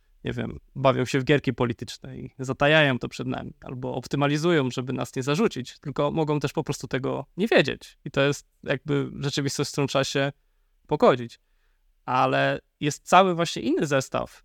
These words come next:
tych wymiarów, które trzeba brać pod uwagę dookoła niefunkcjonalnych wymagań. Na przykład jakie cechy ma mieć to rozwiązanie, albo jakie ograniczenia, używając na przykład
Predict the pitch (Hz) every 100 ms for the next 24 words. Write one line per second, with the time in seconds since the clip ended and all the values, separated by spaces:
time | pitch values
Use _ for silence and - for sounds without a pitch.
0 | _ 131 - _ _ _ _ - 139 143
1 | 143 156 135 - 131 117 131 127 - 135
2 | 127 131 127 127 143 - _ _ _ _
3 | _ _ _ _ _ - 143 139 151 143
4 | 143 160 - 175 196 160 135 139 131 127
5 | - - _ _ _ _ _ - 117 143
6 | 165 180 175 170 139 - 131 190 - -
7 | 135 131 127 147 135 135 135 131 147 226
8 | 190 180 185 185 185 175 175 143 - -
9 | _ _ _ - 143 160 208 - 180 170